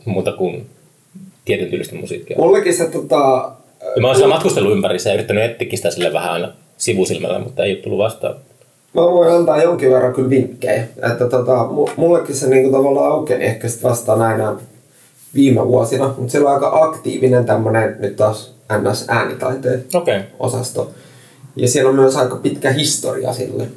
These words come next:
Speaker 2: Et tota,
Speaker 1: Joo.
Speaker 2: hyvin eri tavoin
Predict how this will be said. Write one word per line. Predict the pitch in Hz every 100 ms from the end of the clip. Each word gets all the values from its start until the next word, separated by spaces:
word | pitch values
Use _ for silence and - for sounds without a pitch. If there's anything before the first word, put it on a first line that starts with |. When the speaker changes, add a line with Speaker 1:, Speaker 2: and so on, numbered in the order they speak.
| - - - 104
Speaker 2:
Et | 104
tota, | - 107 107 104
Speaker 1:
Joo. | 87 90 - - _ _ _ _ _ _ _ _ _ _ _ _ _ _ _ _ _ _ _ - -
Speaker 2:
hyvin | 147 135 127
eri | 135 123
tavoin | 117 113 120 123 123